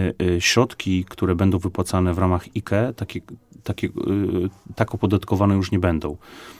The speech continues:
Więc generalnie, mm, środki emerytalne dzielą się na te, które są opodatkowane na wyjściu, albo takie, które są opodatkowane na wejściu. I stąd ta opłata na samym początku,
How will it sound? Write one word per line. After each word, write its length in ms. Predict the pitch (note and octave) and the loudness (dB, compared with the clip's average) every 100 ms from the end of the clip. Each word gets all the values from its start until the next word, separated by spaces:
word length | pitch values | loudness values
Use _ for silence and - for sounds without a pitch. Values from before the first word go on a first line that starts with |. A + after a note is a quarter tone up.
| - - | -8 -2
Więc 240 | F2 - | 0 2
generalnie, 560 | G2+ G2 G2+ C3+ A2+ G2+ | 4 6 6 6 6 4
mm, 520 | F#2+ F#2+ F#2+ G2 F#2 | 2 0 0 2 0
środki 320 | - G#2+ - | 0 0 2
emerytalne 480 | G2+ F#2 G#2 G2+ G2 | 2 2 4 4 4
dzielą 240 | G2 F#2+ | 2 0
się 140 | F#2 G2 | 0 0
na 100 | F#2 | 0
te, 120 | F#2 | -2
które 280 | - G2 F#2 | -4 -2 -2
są 160 | G2+ | 0
opodatkowane 640 | F#2 F#2+ F#2 - F2+ F#2+ F2 | -2 0 -2 -2 0 2 4
na 140 | F#2 | 4
wyjściu, 560 | F2+ G#2 F#2 - C3+ D#3+ - - - - - | 4 2 2 -2 -2 -2 -6 -20 -20 -10 2
albo 220 | A2+ A2 | 4 4
takie, 240 | A#2 A2 | 2 0
które 240 | G#2+ A2 G#2+ | -2 0 0
są 340 | - G2+ G2+ - | 0 0 0 0
opodatkowane 920 | G#2 A2+ G2+ F#2+ G2+ F#2 F#2+ F#2 F#2 F2 - - | 2 4 4 2 0 2 2 2 0 -6 -14 0
na 140 | G2 | 2
wejściu. 480 | F#2 F#2 D#2+ - - - - - | 4 2 0 -2 -10 -14 -20 -4
I 100 | D3+ | -4
stąd 320 | - A#2 G#2+ | 0 2 2
ta 120 | - | 0
opłata 440 | G#2+ G#2 G2+ G2+ G2 | -2 0 -2 0 0
na 120 | G2 | 0
samym 260 | - G2+ F#2 | 0 0 0
początku, 640 | F#2+ - F2 - B2+ | -4 -2 -2 0 -2